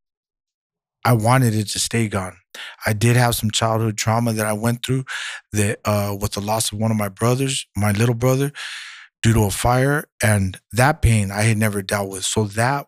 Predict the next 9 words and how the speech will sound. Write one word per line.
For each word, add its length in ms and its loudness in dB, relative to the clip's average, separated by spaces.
was 160 -2
also 460 0
something 380 2
that 100 2
I 80 2
wanted 260 2
to 80 -6
cover 400 -2
up. 140 -10